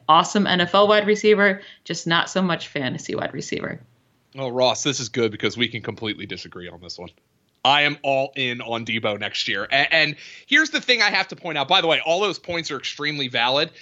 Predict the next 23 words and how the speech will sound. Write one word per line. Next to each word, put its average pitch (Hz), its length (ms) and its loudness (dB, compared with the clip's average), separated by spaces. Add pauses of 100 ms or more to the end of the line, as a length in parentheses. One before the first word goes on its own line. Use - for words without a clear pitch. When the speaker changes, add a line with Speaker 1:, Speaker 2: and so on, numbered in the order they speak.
(280)
Speaker 2:
But 185 280 2
what 190 240 0
was 370 140 0
the 311 100 -2
one 185 400 0
thing 131 640 -2
that 135 180 -2
we 151 280 -6 (280)
noted 156 480 4
about 131 300 0
Deebo 127 340 -4
when 107 120 -10
he 120 100 -10
was 113 160 -10
coming 117 340 0
out 113 300 0 (480)
of 113 200 -6
college? 101 640 -2 (380)
He's 156 360 -2 (100)
awesome 143 540 2 (100)
after 117 400 -2
the 110 120 -10
catch. - 500 -4